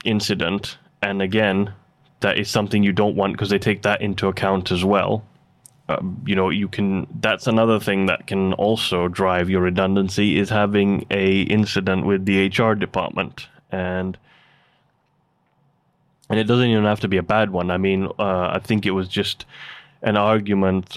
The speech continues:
with someone else, and they went straight to H R and just said, "Oh, he, wa-,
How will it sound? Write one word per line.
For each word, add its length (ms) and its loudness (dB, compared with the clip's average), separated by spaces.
with 140 -2
someone 320 0
else, 420 0
and 300 0
they 60 2
went 280 0
straight 240 -2
to 100 0
H 200 0
R 360 2
and 180 0
just 240 -2
said, 240 0
"Oh, 300 0
he, 200 -4
wa-, 280 -4